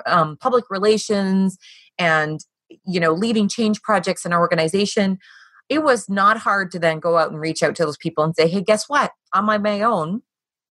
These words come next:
now. I'm working for myself. Is there anything I can do for you? Here are all my skills." And I had a full caseload of work. I mean, I figured out how to more efficiently run a business after that, 'cause of course that's,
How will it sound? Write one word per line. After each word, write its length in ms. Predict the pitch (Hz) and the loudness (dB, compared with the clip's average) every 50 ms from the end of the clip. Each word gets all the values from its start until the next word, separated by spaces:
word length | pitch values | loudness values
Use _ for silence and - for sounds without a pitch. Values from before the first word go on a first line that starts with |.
| _ _ _ - - | _ _ _ -10 -6
now. 420 | 175 170 160 156 156 165 190 - - | -2 0 2 4 2 2 2 -2 -2
I'm 100 | 175 170 | -2 0
working 240 | 170 175 175 208 208 | 0 -2 -2 -2 -4
for 80 | 214 208 | -2 0
myself. 600 | 202 208 208 - - 160 156 175 190 196 - - _ _ _ _ _ _ _ _ _ - | 0 -2 -2 0 2 2 2 2 0 -2 -8 -16 _ _ _ _ _ _ _ _ _ -6
Is 100 | - 208 | -4 -2
there 120 | 190 220 220 | 0 2 0
anything 260 | 233 240 - 247 240 | 0 0 -2 0 -2
I 80 | 233 226 | -2 0
can 160 | - 226 202 | 0 0 0
do 120 | 214 254 | 0 -2
for 160 | 262 - 220 | -2 -2 -2
you? 140 | 185 156 147 | -2 0 -2
Here 240 | 151 143 196 208 208 | -4 -4 -4 0 2
are 60 | 214 | 2
all 80 | 208 196 | 2 2
my 160 | 190 185 185 | 0 -4 -6
skills." 540 | 180 - - 202 208 190 160 151 151 - - - | -6 -8 -2 0 2 2 2 0 -2 -6 -6 -4
And 100 | 185 180 | 0 0
I 120 | 175 175 | 0 0
had 420 | 196 202 180 170 165 165 156 151 - - | 0 0 0 2 0 0 -2 -6 -8 -6
a 60 | - 170 | -6 -6
full 400 | - - - 208 196 196 202 196 | -6 -2 0 2 2 2 0 -2
caseload 440 | - 190 170 165 - 175 165 160 | -2 -4 -4 -2 0 2 2 2
of 80 | 156 139 | 2 0
work. 300 | 139 156 - - - _ - _ _ - - _ _ _ _ _ _ _ - | 0 0 0 0 -2 _ -20 _ _ -20 -20 _ _ _ _ _ _ _ -4
I 80 | 165 | -2
mean, 160 | 156 165 156 156 | -2 0 -2 0
I 100 | 160 170 | -2 -2
figured 340 | 170 - 240 240 240 233 | -2 -2 -4 -2 0 0
out 120 | 214 196 208 | 0 0 0
how 120 | 233 202 | 0 -2
to 80 | 190 180 | -2 0
more 160 | 180 165 160 | -2 -2 -2
efficiently 580 | 165 - - 403 466 466 - 466 - 254 247 208 | -2 -2 0 0 0 2 2 -2 -2 -2 -2 0
run 160 | 214 202 196 | 2 2 2
a 60 | 190 | 0
business 420 | 170 196 180 165 175 180 170 175 - 214 | -2 -2 -4 -2 -2 -2 -4 -2 0 0
after 260 | 240 285 - - 202 | 0 0 0 0 -2
that, 220 | 175 160 - - | 0 0 0 -2
'cause 120 | - - 170 | -4 -8 -8
of 60 | - | -4
course 200 | - 175 165 156 | -2 -2 -2 0
that's, 300 | 175 202 208 226 - | 0 0 0 0 -2